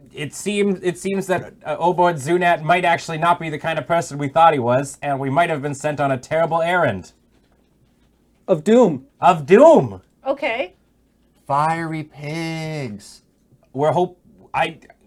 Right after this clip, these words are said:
Speaker 1: I mean, we have no evidence <laughs> besides that he wrote it, but, um,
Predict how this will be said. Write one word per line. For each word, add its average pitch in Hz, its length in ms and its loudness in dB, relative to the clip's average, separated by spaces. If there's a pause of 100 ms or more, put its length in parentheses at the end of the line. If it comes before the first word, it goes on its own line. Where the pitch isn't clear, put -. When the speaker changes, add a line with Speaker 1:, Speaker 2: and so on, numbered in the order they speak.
(440)
Speaker 1:
I 170 80 0
mean, 180 180 0
we 190 140 2
have 220 260 2
no 196 480 4 (540)
evidence 208 720 0 (300)
<laughs> - 280 -20
besides 165 380 2
that 165 160 -6
he 175 160 -6
wrote 170 360 6
it, 131 280 0 (580)
but, 156 460 0 (480)
um, 143 380 0